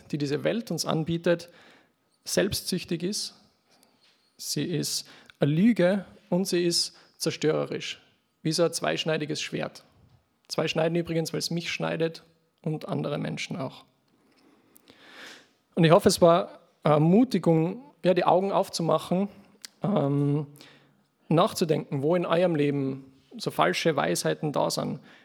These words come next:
die, ja, Dinge zerstören, die uns da eher auf, auf die schlechte Seite rüberbringen quasi.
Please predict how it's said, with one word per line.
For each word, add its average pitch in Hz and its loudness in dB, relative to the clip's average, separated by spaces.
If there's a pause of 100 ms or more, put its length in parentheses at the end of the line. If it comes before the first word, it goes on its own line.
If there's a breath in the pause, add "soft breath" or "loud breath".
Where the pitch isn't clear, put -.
(160)
die, 151 -2 (1500)
ja, 165 0 (460)
Dinge 170 0 (260 loud breath)
zerstören, 160 -2 (680)
die 160 -4 (1300)
uns 151 0
da 165 2
eher 165 2
auf, - -12
auf - -6
die 151 -4
schlechte 160 -4
Seite 160 -2 (720)
rüberbringen 160 -2
quasi. - -8